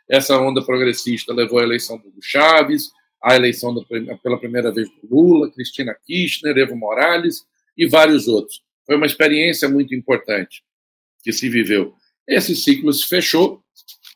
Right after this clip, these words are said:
e houve um novo avanço das forças conservadoras. Aí é que tá o perigo, Saulo, porque as forças conservadoras que avançaram já não são as mesmas forças conservadoras em que se situavam Fernando Henrique, em que se situava Menem,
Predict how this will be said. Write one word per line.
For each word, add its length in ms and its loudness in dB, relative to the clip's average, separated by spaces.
e 100 4
houve 220 4
um 80 -2
novo 240 2
avanço 460 0
das 200 0
forças 380 -2
conservadoras. 680 -4
Aí 220 4
é 80 4
que 120 -4
tá 200 2
o 140 0
perigo, 400 2
Saulo, 400 -6
porque 240 -8
as 100 -2
forças 340 -6
conservadoras 680 -6
que 100 -10
avançaram 640 -6
já 120 2
não 160 -2
são 240 0
as 120 0
mesmas 500 0
forças 340 -6
conservadoras 920 -4
em 160 -4
que 140 -10
se 180 -10
situavam 680 0
Fernando 380 -4
Henrique, 680 -2
em 100 -12
que 120 -8
se 140 -6
situava 500 -2
Menem, 640 2